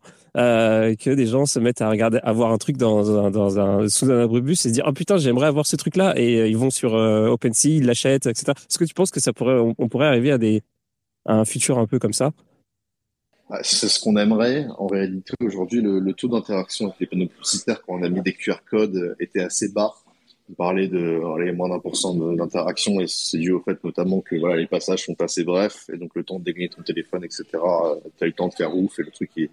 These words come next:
Speaker 2: il est déjà plus là. Euh, donc il y a ce challenge-là, mais les, les, les compagnies, euh, comme J C Deco, et cetera, ils veulent de l'interaction avec ces panneaux-là, et, et c'est vraiment le, le Graal pour eux d'avoir des gens qui interagissent avec, euh, leurs panneaux publicitaires.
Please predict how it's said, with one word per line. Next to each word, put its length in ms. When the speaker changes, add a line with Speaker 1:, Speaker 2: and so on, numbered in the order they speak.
Speaker 2:
il 120
est 100
déjà 160
plus 160
là. 180
Euh, 160
donc 240
il 20
y 20
a 40
ce 180
challenge-là, 640
mais 400
les, 200
les, 180
les 280
compagnies, 540
euh, 220
comme 160
J 60
C 160
Deco, 200
et 40
cetera, 480
ils 100
veulent 180
de 120
l'interaction 560
avec 180
ces 140
panneaux-là, 580
et, 320
et 60
c'est 200
vraiment 320
le, 160
le 140
Graal 300
pour 260
eux 20
d'avoir 560
des 60
gens 120
qui 140
interagissent 540
avec, 300
euh, 80
leurs 140
panneaux 200
publicitaires. 580